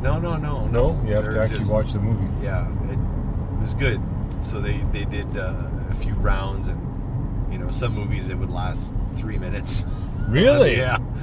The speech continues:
Speaker 1: they're that bad.
Speaker 2: Wow, that's, that's really bad.
Speaker 1: It was, it was very entertaining. Those Real Debater guys are funny,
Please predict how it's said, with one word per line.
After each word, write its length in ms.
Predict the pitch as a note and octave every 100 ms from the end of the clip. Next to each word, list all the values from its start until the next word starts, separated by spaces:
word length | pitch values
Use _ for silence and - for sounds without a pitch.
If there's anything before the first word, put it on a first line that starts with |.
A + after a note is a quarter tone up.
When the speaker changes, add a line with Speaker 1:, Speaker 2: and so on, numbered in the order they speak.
| - -
Speaker 1:
they're 140 | C#3+
that 240 | B2+ A#2 G2+
bad. 320 | G2+ G#2 G#2+ - - - - - -
Speaker 2:
Wow, 340 | - - - -
that's, 240 | G#2+ G#2 -
that's 280 | - A2+ -
really 300 | - A2 E3+
bad. 280 | C#3 - - - - - - - - - - - - - - - B2
Speaker 1:
It 100 | C#3+
was, 160 | A#2
it 80 | A2+
was 120 | A2 G#2
very 200 | G#2 F#2+
entertaining. 480 | - - - - -
Those 160 | A#2 -
Real 160 | A2
Debater 320 | A2 F#2+ F#2
guys 240 | F#2+ E2+ -
are 60 |
funny, 280 | - E2+ E2+